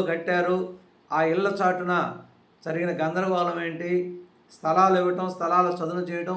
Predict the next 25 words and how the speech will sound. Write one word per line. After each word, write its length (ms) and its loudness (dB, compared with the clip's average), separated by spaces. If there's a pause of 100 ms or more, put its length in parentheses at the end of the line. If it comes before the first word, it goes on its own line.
(140)
వాటి 280 0
మధ్యలో 340 -4
జరిగినటువంటి 640 -4
స్కాములు 460 -2
ఏంటి, 140 -6 (100)
అవన్నీ 260 -4 (100)
ప్రజలందరికీ 540 -4 (100)
తెలుసు, 220 -6 (100)
అర్థమైనవి. 480 -4
వాటి 200 2
మీద 100 -6 (100)
కొంత 240 -2
విచారణ 380 0
కూడా 180 -2
జరుగుతుంది. 480 -8 (720)
సరే, 160 6 (140)
మీరు 220 4
ఇచ్చిన 240 0
వాటిల్లో 340 4
కొన్ని 220 0
కంప్లీట్ 400 4
అయి 100 2
ఉండొచ్చు. 320 0 (100)
కంప్లీట్ 420 4
అయినవి 460 -2